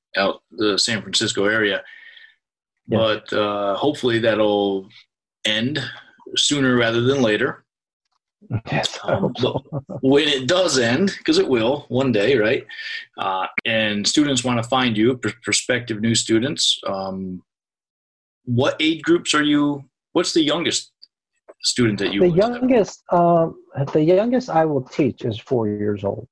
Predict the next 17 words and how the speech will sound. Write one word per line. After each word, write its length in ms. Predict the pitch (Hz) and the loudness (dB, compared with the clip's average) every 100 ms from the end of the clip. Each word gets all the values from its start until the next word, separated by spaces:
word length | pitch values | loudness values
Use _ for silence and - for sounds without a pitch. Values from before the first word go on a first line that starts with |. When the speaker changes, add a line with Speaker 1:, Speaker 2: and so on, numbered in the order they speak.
| - - - | -20 -10 -2
Speaker 1:
Four 120 | 113 | 2
years 200 | 110 107 | 2 0
Speaker 2:
Now, 60 | 107 | -2
Speaker 1:
old. 160 | - _ _ _ _ _ _ _ _ _ | -6 _ _ _ _ _ _ _ _ _
Speaker 2:
yes, 260 | 127 104 - | -4 -2 -4
between 400 | 131 147 - 233 | -2 0 2 4
the 300 | 202 143 143 | 4 2 0
ages 180 | 147 147 | 0 2
of 160 | 110 | 0
four 260 | - 156 143 | 0 2 2
and 140 | 117 104 | 0 -4
six, 680 | - 185 185 - - - - _ _ | -2 0 0 -4 -14 -14 -20 _ _
it 160 | 123 - | -12 -4
can 220 | 147 131 | 0 0
be, 420 | 123 117 107 107 - | 2 2 2 -2 -6
you 60 | 113 | -6
know, 300 | 104 110 | -6 -8